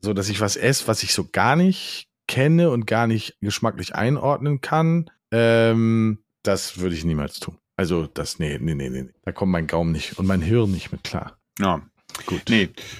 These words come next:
Speaker 2: genau. Also, ähm, aber ich find's generell gut, wenn man in ein Re-, Restaurant gehen kann und auch gar nicht auf die Karte gucken muss, sondern einfach das bestellt, auf was man Bock hat und dann kriegt man das.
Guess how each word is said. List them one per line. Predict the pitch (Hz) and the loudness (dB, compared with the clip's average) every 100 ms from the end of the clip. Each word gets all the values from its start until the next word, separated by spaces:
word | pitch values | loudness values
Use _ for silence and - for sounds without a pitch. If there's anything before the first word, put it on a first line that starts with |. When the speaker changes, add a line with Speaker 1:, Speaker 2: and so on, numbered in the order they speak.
| - | -12
Speaker 2:
genau. | - 117 110 87 | -2 2 4 4
Also, | - 107 110 120 123 123 - | 2 2 4 4 6 4 2
ähm, | 120 117 117 120 120 117 113 117 185 277 - - | 2 2 4 2 2 2 2 0 -4 -6 -8 2
aber | 127 139 | 4 4
ich | 160 | 0
find's | - 175 - - _ - | 0 0 -2 -14 _ -12
generell | 190 123 131 117 110 131 127 | -4 0 2 2 2 2 2
gut, | 104 120 123 - - | 0 0 0 -4 -4
wenn | 110 107 | 0 2
man | 104 101 98 98 - - _ - | 2 2 0 -2 -8 -18 _ -2
in | 104 | 0
ein | 98 | 2
Re-, | 101 101 147 | 0 -2 -2
Restaurant | 113 - 92 101 90 | -4 -4 -2 -2 0
gehen | 85 95 98 | 0 0 -2
kann | - 90 90 | -2 -2 0
und | 82 - - | -4 -6 -8
auch | 90 - | -8 -4
gar | 80 | -2
nicht | 95 - | -2 -4
auf | |
die | - | -12
Karte | - 92 82 92 | -8 -6 -6 -6
gucken | - 92 82 | -6 -4 -6
muss, | 78 78 - - | -6 -6 -10 -12
sondern | - 87 82 | -4 -2 -2
einfach | 85 - 87 - | -2 -4 -8 -4
das | 87 - | -4 -4
bestellt, | - - 87 87 | -6 -4 -2 -2
auf | 87 | -4
was | - | -8
man | 80 78 | -8 -6
Bock | - - | -8 -8
hat | - | -8
und | - | -6
dann | - 87 | -8 -8
kriegt | 98 - | -10 -10
man | - | -12
das. | 82 87 | -14 -16